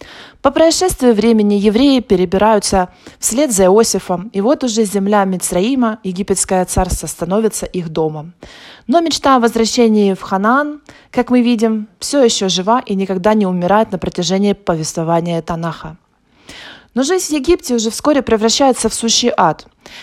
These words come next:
И тут на историческую арену выплывает пар-, пророк Моше. Он слышит голос Бога, как и Авраам в свое время. Он повинуется голосу и идет к фараону. «Так и так, отпускай нас, царь египетский».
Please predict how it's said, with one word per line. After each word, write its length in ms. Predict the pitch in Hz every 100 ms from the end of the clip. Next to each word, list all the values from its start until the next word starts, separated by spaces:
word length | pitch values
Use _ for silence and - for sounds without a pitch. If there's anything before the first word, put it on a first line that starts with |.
| - -
И 120 | 233
тут 300 | 320 - -
на 160 | 196 208
историческую 680 | 214 226 220 208 190 - 170
арену 340 | 196 269 262
выплывает 640 | 190 165 165 175 180 180 -
пар-, 240 | 160 -
пророк 500 | 175 165 160 170 -
Моше. 540 | 170 147 - 160 156 _ _ - - -
Он 160 | 285 330
слышит 400 | 247 269 247 185
голос 340 | 208 208 202
Бога, 340 | 175 180 165 160
как 220 | 202 -
и 60 |
Авраам 380 | 196 190 190 190
в 40 | 185
свое 240 | 185 175
время. 380 | 175 156 151 156
Он 140 | 220 233
повинуется 640 | 247 247 262 254 - 196
голосу 540 | 185 262 196 175 170 -
и 140 | 185 196
идет 240 | 220 220
к 40 |
фараону. 640 | - 196 190 165 151 151 - -
«Так 240 | 320 330
и 40 |
так, 340 | 202 175 170 -
отпускай 520 | 185 - 202 - 240
нас, 140 | 202 -
царь 280 | - 170
египетский». 640 | 170 156 165 160 - 156